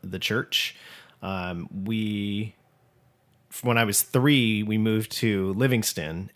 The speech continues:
and my dad was the minister there for years, I don't know, about eight years.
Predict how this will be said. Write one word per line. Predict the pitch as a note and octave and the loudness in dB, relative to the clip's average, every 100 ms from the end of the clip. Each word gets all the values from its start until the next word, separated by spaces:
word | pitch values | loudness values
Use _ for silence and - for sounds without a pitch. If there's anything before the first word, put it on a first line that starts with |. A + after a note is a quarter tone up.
| - | -6
and | G#2+ G2 F#2+ F#2 G2+ | -4 -2 -2 -4 -2
my | A2 | 0
dad | G#2+ G#2 G2 F2 | 2 2 0 0
was | F#2 - | -4 -2
the | F2+ F2+ | -2 -2
minister | E2+ G2+ F#2+ - F2+ | -4 -2 -2 -2 -4
there | F2+ F2 | -2 -4
for | - E2+ | -6 -6
years, | F2+ C3+ G#2 E2+ - | 0 2 2 0 -6
I | |
don't | A2+ | -4
know, | A2+ | -4
about | E2+ F2 | -2 -4
eight | F#2 | -4
years. | F#2 F#2 C#2 | -4 -6 -6